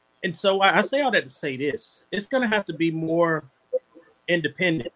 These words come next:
um, whether or not it's, um, independent companies, um, definitely within your family,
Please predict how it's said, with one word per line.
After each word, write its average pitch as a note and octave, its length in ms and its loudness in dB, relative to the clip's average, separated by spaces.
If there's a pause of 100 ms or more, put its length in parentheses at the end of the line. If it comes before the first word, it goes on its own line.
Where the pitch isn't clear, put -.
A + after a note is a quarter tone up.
(520)
um, C3+ 420 0
whether E3 240 4
or E3 80 4
not D#3 200 4
it's, C3+ 240 -4 (120)
um, B2 560 -2 (280)
independent F3 440 -2
companies, F#3 600 -4 (480)
um, A#2 540 0 (460)
definitely F3 640 4 (220)
within C#3 240 -2
your B2+ 100 -4
family, B2+ 440 4